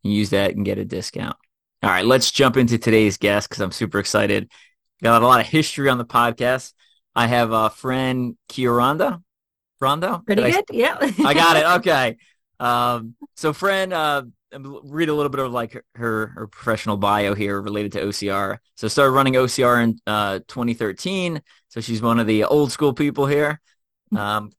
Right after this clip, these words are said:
Speaker 1: well, as O C R is kinda quickly gaining traction, she launched her own site in twenty fourteen, Mud is My Makeup. Um, sh-,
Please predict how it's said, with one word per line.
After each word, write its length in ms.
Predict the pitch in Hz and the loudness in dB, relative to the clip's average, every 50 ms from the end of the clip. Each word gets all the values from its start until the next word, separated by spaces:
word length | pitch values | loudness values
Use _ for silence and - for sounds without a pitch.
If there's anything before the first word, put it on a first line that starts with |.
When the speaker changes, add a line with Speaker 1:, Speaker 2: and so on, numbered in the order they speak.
| _ _ - | _ _ -4
Speaker 1:
well, 140 | 117 110 110 | -2 -2 -2
as 100 | 107 113 | -2 -2
O 100 | - 127 | -4 -4
C 160 | 123 - 135 127 | -2 -2 0 0
R 60 | 123 | 0
is 80 | 117 | 0
kinda 200 | - 135 120 117 - _ _ | 0 -2 -4 -4 -4 _ _
quickly 260 | - 143 127 - 123 | -8 -6 -6 -4 -4
gaining 360 | 117 117 120 120 117 113 110 107 | -4 -2 0 0 0 0 -2 -2
traction, 420 | - 127 120 120 113 - 123 117 | -2 -2 -2 -2 -2 -4 -6 -6
she 160 | 110 - 117 | -6 -6 -6
launched 240 | 117 113 120 120 - | -4 -4 -4 -4 -4
her 140 | 113 113 117 | -4 -2 -2
own 120 | 113 113 | -2 -2
site 280 | - - 120 113 110 92 | -4 -2 -2 -2 -2 -4
in 60 | 104 | -6
twenty 220 | - - 117 113 107 | -6 -6 -6 -6 -6
fourteen, 500 | - 110 107 101 - 117 113 110 107 104 | -6 -6 -6 -6 -6 -6 -4 -4 -4 -4
Mud 180 | 104 104 104 | -4 -4 -4
is 140 | 107 104 - | -4 -6 -8
My 140 | 104 104 104 | -8 -8 -8
Makeup. 460 | 104 104 110 151 - - 175 - - 139 - _ _ _ _ _ _ _ _ _ _ _ _ _ | -6 -4 -4 -4 -4 -4 -4 -2 -2 -2 -2 _ _ _ _ _ _ _ _ _ _ _ _ _
Um, 380 | - 110 110 110 110 110 110 107 | -4 -2 0 0 0 0 -2 -4
sh-, 260 | 104 - - - - | -6 -8 -10 -12 -12